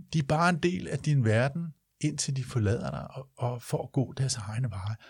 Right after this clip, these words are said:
Og det er okay, der er ikke nogen, der skal reddes. De skal selv nå til den her erkendelse, og det vil de gøre det på et tidspunkt.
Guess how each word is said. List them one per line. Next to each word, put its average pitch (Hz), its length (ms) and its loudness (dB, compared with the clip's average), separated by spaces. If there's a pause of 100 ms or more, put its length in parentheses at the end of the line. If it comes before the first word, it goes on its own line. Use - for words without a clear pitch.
(220)
Og 135 180 -10
det 160 80 0
er - 280 -2
okay, 175 420 0
der 156 80 2
er 135 60 -6
ikke 143 180 -4
nogen, 160 160 -2
der 170 60 0
skal 147 180 -2
reddes. 123 520 2 (360)
De 156 80 0
skal 156 160 0
selv - 380 4 (160)
nå 123 240 4
til 117 180 2
den 110 80 0
her 123 120 -4
erkendelse, 113 480 -6
og - 80 -6
det 139 220 -4
vil 220 160 2
de 233 80 -2
gøre - 200 -2
det 147 80 -6
på - 80 -8
et - 40 -10
tidspunkt. - 340 -6